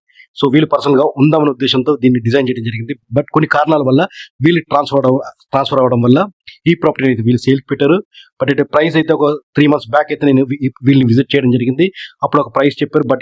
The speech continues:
కొంత నెగోషియేషన్‌తో తర్వాత ఈరోజు అయితే వీళ్ళు కొంత నెగోషియేషన్ అయితే ఇవ్వడం జరిగింది. So ఫ్రెండ్స్, త్రీ బీహెచ్కే ప్రాపర్టీ and ప్రాపర్టీ కూడా బీచ్ రోడ్‌కి వాకబుల్ డిస్టెన్స్. ప్రాపర్టీ ఓవరాల్‌గా చాలా బాగుంది. ఇంటీరియర్ వర్క్ అయితే చాలా అంటే చాలా బాగా డిజైన్ చేశారు. So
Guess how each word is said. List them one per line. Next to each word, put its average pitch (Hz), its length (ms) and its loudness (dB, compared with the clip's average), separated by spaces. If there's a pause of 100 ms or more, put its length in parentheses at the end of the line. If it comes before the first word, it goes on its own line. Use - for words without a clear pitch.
(140)
కొంత 123 240 0
నెగోషియేషన్‌తో 131 600 0 (200)
తర్వాత 139 240 0 (500)
ఈరోజు 135 220 4
అయితే 160 160 0 (100)
వీళ్ళు 165 140 2 (200)
కొంత 123 120 -4 (100)
నెగోషియేషన్ 127 420 -2
అయితే 117 120 -10
ఇవ్వడం 113 200 0
జరిగింది. 113 360 2 (680)
So 165 140 2
ఫ్రెండ్స్, 202 200 -2
త్రీ 160 100 4 (360)
బీహెచ్కే 143 320 0
ప్రాపర్టీ 139 260 -2
and 127 160 -2
ప్రాపర్టీ 127 260 -2
కూడా 160 140 2 (460)
బీచ్ 147 180 0
రోడ్‌కి 139 300 0
వాకబుల్ 131 320 -2
డిస్టెన్స్. 156 280 -2 (120)
ప్రాపర్టీ 127 320 0
ఓవరాల్‌గా 120 360 0
చాలా 120 220 0
బాగుంది. 131 340 2 (500)
ఇంటీరియర్ 147 300 2
వర్క్ 135 200 -4
అయితే 135 200 -10
చాలా 127 200 2
అంటే 113 180 -8
చాలా 120 220 0
బాగా 117 220 0
డిజైన్ 120 280 2
చేశారు. 135 320 0 (560)
So 156 80 4